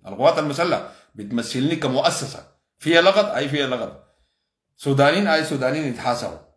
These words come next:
دي أنا معاك في اله-، في الفكرة هنا. لكن كونه أنا أغطي لزول، ما بغطي لزول. والغلط ده بقول لك غلط. لمصلحتك أنت، ما لمصلحتي أنا. فكده نسمع الجنجويتي ده قال شنو؟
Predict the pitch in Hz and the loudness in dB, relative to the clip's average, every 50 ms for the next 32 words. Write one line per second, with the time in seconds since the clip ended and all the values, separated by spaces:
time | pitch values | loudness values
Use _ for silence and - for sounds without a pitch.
0 | _ _ _ _ _ _ _ _ _ _ _ _ _ _ - 95 101 110 123 143 | _ _ _ _ _ _ _ _ _ _ _ _ _ _ -18 -14 -8 -4 -2 -2
1 | 143 123 120 123 120 110 107 110 107 113 117 113 - 95 90 90 98 - - - | -2 -2 -4 -6 -6 -6 -6 -6 -6 -6 -8 -10 -12 -16 -16 -16 -18 -18 -18 -18
2 | 87 82 - - 71 69 73 76 78 73 - - _ _ _ _ _ _ _ _ | -18 -14 -12 -12 -12 -12 -12 -14 -14 -16 -20 -20 _ _ _ _ _ _ _ _
3 | _ _ 95 98 104 113 - 151 151 143 151 160 151 143 135 123 139 147 139 123 | _ _ -8 -6 -6 -4 -2 -2 -2 0 2 2 2 2 2 0 0 0 0 0
4 | 117 101 87 - - - 98 107 117 151 151 - 143 127 117 117 113 143 165 175 | -2 -4 -6 -12 -12 -8 -8 0 0 0 0 0 -2 -2 -2 -2 0 0 0 0
5 | 196 196 180 147 127 117 101 - 95 87 85 85 82 76 73 _ _ _ _ _ | 2 0 0 0 -4 -6 -6 -6 -10 -12 -12 -14 -16 -18 -20 _ _ _ _ _
6 | _ _ _ _ _ _ 101 107 110 117 135 170 - 185 151 175 175 160 139 135 | _ _ _ _ _ _ -6 -6 -4 2 2 2 2 2 2 2 0 2 2 0
7 | 139 160 160 135 143 160 151 120 - - - _ _ _ _ _ _ _ _ _ | 2 2 0 2 2 0 0 0 -4 -8 -16 _ _ _ _ _ _ _ _ _
8 | 110 123 123 127 135 - 190 202 170 147 151 131 - 160 147 131 - 107 101 127 | -6 -4 -2 -2 -2 0 0 0 0 0 -4 -4 -4 -2 -2 -2 -2 -4 -4 -2
9 | 160 160 147 131 123 - - 98 87 - - 82 73 - - - - - _ _ | -2 -2 -2 -2 -4 -4 -4 -6 -6 -4 -4 -4 -4 -6 -8 -16 -18 -20 _ _
10 | _ _ _ _ _ _ _ _ _ _ _ _ _ - 117 113 113 113 117 113 | _ _ _ _ _ _ _ _ _ _ _ _ _ -2 2 2 4 4 2 0
11 | - 135 143 185 202 202 202 196 165 143 131 117 120 123 127 143 160 170 147 131 | -4 -4 -4 -2 -2 -2 -2 -2 -2 -4 -4 -4 -6 -4 -4 -4 -4 -4 -6 -6
12 | 123 131 131 131 120 - - 107 117 139 | -6 -4 -2 -2 -4 -4 -8 -12 -14 -14